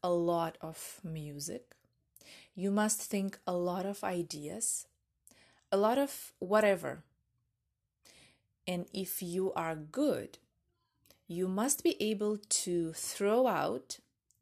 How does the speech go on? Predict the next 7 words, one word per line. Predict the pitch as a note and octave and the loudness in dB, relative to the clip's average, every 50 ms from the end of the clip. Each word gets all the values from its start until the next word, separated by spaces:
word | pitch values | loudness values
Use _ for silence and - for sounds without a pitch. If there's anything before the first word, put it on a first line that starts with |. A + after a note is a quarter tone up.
| _ _ - | _ _ -4
the | D#3 F3 | -4 -2
trash, | E3 - - - E3 C3 A2 G3+ - - - - - - - _ _ | 0 0 0 2 2 2 2 0 -2 -4 -6 -6 -8 -12 -18 _ _
like | - C#3+ - _ - _ | -10 -10 -10 _ -18 _
bad | D#3+ D3+ - D3+ D3 D3+ D3+ | -16 -4 -2 -2 0 0 -2
ideas, | D3+ D#3 D#3 D#3+ D#3+ F3 A3 C4+ C#4+ - - - _ _ _ _ - - - - _ _ | -2 -4 -4 -6 -6 -4 -4 -4 -4 -6 -10 -10 _ _ _ _ -20 -20 -20 -20 _ _
right | - E3 F3+ F3+ F#3+ F#3+ | -2 2 4 6 6 6
away, | G3 F#3+ D#3 - - - - | 4 2 0 -2 -4 -4 -8